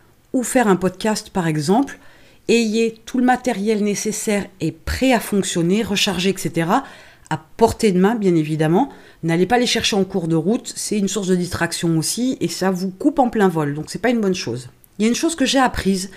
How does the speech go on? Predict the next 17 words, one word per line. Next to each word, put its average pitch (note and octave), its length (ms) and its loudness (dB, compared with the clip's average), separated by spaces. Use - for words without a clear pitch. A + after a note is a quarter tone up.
il D3+ 80 -6
y - 20 -4
a D3+ 60 -2
quelque G3+ 300 -2
temps F3 160 -2
de F3+ 60 -2
ça G3+ 180 -4
déjà, F3 300 -2
et F#3+ 60 0
ça G#3+ 160 0
a G#3+ 40 0
complètement C#4+ 520 2
bouleversé A#3+ 480 0
mon A3+ 120 2
mode A3 160 2
de G3 80 2
fonctionnement. E3 560 0